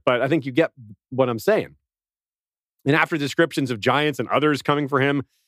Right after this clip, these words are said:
that's when Jon orders them to feed them flame. He gives that order, but there's no one to receive that order.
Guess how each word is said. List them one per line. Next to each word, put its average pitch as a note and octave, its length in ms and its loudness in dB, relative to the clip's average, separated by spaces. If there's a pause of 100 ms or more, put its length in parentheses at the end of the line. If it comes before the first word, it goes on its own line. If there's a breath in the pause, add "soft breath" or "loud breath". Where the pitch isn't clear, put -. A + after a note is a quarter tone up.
(300)
that's C#3 240 2
when D3 140 0
Jon B2+ 520 0 (440)
orders C3 400 2
them B2 540 -2 (560)
to A2+ 100 -4
feed C#3 300 0
them A#2 160 0
flame. A2 440 -2
He A2 60 -8
gives G#2+ 200 -2
that A#2+ 160 2
order, B2 280 2
but B2+ 220 -2
there's C#3 280 0
no C#3+ 200 2
one C3+ 240 0
to A#2+ 320 0 (1040)
receive D3+ 440 2
that C3 200 2
order. F#2+ 340 -4